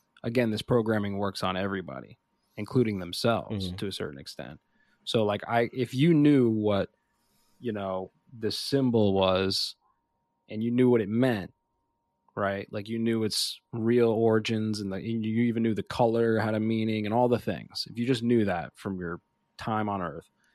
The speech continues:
Speaker 1: and then I put this very specific symbol in something, it's gonna invoke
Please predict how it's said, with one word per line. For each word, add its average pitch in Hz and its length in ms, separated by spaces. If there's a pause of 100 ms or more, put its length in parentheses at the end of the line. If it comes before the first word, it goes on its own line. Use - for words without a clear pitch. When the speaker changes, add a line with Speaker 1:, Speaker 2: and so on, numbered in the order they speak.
(640)
Speaker 1:
and 110 240
then 107 80
I 127 160
put 135 320
this 117 140
very 110 260
specific 101 500
symbol 101 440
in 80 60
something, - 540 (600)
it's 113 160
gonna 113 180
invoke 107 720